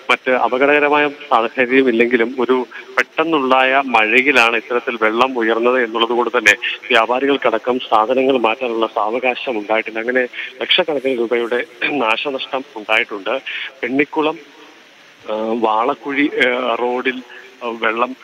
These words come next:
കയറിയിട്ടുണ്ട്. അതോടൊപ്പം തന്നെ പത്തനംതിട്ട നഗരസഭാ പ്രദേശത്ത്, ആ, വെട്ടിപ്പുറത്തിന് സമീപം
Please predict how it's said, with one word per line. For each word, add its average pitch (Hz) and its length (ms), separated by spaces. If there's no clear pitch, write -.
കയറിയിട്ടുണ്ട്. 110 520
അതോടൊപ്പം 123 420
തന്നെ 123 180
പത്തനംതിട്ട 147 380
നഗരസഭാ 127 640
പ്രദേശത്ത്, 123 760
ആ, 110 240
വെട്ടിപ്പുറത്തിന് 151 800
സമീപം 123 520